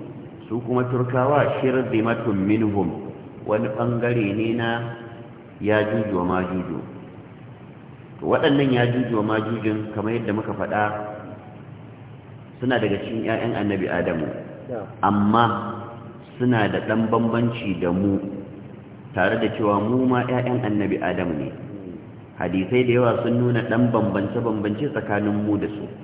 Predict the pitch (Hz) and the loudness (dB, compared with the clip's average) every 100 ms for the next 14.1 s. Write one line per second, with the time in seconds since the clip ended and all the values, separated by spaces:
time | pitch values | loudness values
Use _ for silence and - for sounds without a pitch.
0 | - - - - - - - - - - | -16 -16 -16 -18 -18 -18 -18 -16 -16 -4
1 | 101 - 113 110 107 101 101 110 113 104 | 0 2 4 4 2 2 2 2 2 0
2 | 110 120 101 104 104 110 110 - 117 101 | -2 0 2 4 4 2 2 0 -2 -2
3 | 87 95 92 113 151 120 - 175 135 - | -2 -2 0 2 2 0 0 0 0 -4
4 | - - - - - - 98 - 101 98 | -12 -12 -14 -16 -16 -6 -4 -2 -2 0
5 | 127 135 139 143 165 139 117 127 117 101 | 2 4 4 4 4 2 2 2 2 2
6 | 95 - 104 - 107 104 104 104 104 104 | 0 -2 -2 0 2 2 2 0 0 -2
7 | 101 104 76 80 - 82 80 76 - - | -2 -2 -4 -6 -4 -2 0 -4 -8 -12
8 | - - - - - - - - - - | -14 -14 -14 -16 -18 -18 -18 -18 -18 -18
9 | - - - - - - 85 87 123 143 | -18 -18 -18 -18 -18 -10 -8 -4 4 6
10 | 143 143 156 131 110 110 110 120 113 104 | 8 6 4 4 2 2 0 0 0 0
11 | 101 98 113 120 113 101 101 - - - | 0 0 2 2 2 2 2 0 -4 -8
12 | - 123 123 123 110 95 110 117 113 120 | -6 -2 0 0 -2 -2 -2 -2 -2 -2
13 | 110 107 101 104 104 - 87 101 92 - | 0 0 0 -2 -2 -4 -4 -2 -4 -6
14 | - | -10